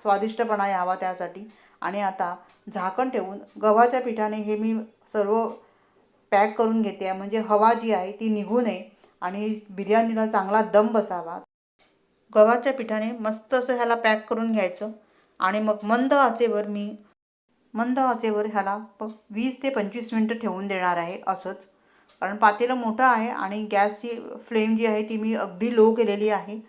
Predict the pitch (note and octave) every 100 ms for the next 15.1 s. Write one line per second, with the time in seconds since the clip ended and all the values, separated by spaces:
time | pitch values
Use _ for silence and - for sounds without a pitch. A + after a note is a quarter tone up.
0 | _ _ _ G3 G3 G#3 G#3 G#3 A#3+ A3+
1 | A3+ G3 G#3+ A3 G#3 F#3+ G3+ G3+ G3 G3
2 | G#3+ - - A3 A3+ G#3+ G3+ G3+ G3 G#3
3 | A3 - _ _ _ _ - F#3+ F#3 F#3+
4 | F#3+ F#3 F3+ E3+ G#3 - _ _ _ _
5 | _ _ G3 F#3 F#3+ F#3 F#3+ F#3 - _
6 | _ _ _ - - - G3 G3+ F#3 G3
7 | G3 F#3 F#3+ G3 G3 F3+ F3 - _ _
8 | _ _ _ _ _ _ _ _ _ _
9 | _ _ _ _ _ - G3+ - A3 A#3+
10 | G#3+ G#3+ - - _ _ _ _ _ G#3+
11 | G#3+ A3 B3 A#3 C#4 C#4+ C#4+ B3+ B3 B3
12 | A#3+ A3+ A#3+ A#3+ - - G#3+ A3+ A3 A3
13 | A3+ A#3 G#3+ A3 G#3 G#3 - G3 G3 G#3
14 | G3 G3+ A3+ A3+ G#3+ G#3 A#3 G#3 F#3 F#3